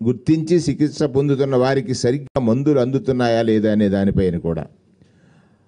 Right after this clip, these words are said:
ఆరోగ్య సురక్ష కార్యక్రమంలో క్యాంప్స్ జరిగాయి, అప్పుడు చికిత్స పొందిన వారికి మందులు అందుతున్నాయా లేదన్న దానిపైన కూడా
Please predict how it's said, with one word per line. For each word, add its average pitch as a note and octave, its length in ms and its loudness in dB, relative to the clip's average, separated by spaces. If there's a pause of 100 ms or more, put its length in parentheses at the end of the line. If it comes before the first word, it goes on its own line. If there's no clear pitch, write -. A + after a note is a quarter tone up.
ఆరోగ్య D3+ 400 0
సురక్ష C#3+ 440 -2 (760)
కార్యక్రమంలో G#2+ 720 0
క్యాంప్స్ C3+ 400 -2
జరిగాయి, G2+ 400 -2 (680)
అప్పుడు C3+ 180 0
చికిత్స - 480 -2
పొందిన C#3 220 2
వారికి B2+ 420 2
మందులు C#3 420 2
అందుతున్నాయా C3 600 0
లేదన్న A2+ 340 0
దానిపైన G2+ 460 0
కూడా G#2 300 -2